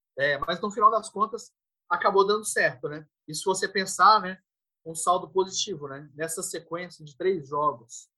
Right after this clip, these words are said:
é, que o Atlético tinha ido tão mal no primeiro turno, tinha feito um ponto em três jogos, né? Ceará, Chape-, Chapecoense, Ceará e, e o, e o Santos,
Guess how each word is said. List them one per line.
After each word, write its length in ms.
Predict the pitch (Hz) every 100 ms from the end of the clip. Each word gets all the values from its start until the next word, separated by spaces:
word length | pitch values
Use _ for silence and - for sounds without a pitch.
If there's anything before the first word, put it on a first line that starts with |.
| _ _ _ -
é, 220 | 123 123
que 120 | 123
o 40 | 147
Atlético 540 | - 151 147 - 147 - _ _ _ _ _ _ _
tinha 140 | - 165
ido 120 | 151 -
tão 220 | 208 269
mal 480 | 170 165 160 110 - _ _ _
no 80 | 143
primeiro 420 | 147 147 156 135 -
turno, 480 | 220 208 127 107 _ _ _ _
tinha 100 | 143
feito 240 | 156 151
um 100 | 190
ponto 480 | 165 160 160 139 123 _ _
em 80 | 135
três 340 | 143 147 127
jogos, 340 | 131 180 156 131
né? 120 | 143
Ceará, 340 | - 143 135 143
Chape-, 300 | 135 - _
Chapecoense, 560 | - 151 156 143 139 127
Ceará 360 | 135 127 127 135
e, 140 | 123 120
e 160 | 123
o, 240 | 127 120 110
e 60 | 127
o 60 |
Santos, 580 | - 170 208 - - -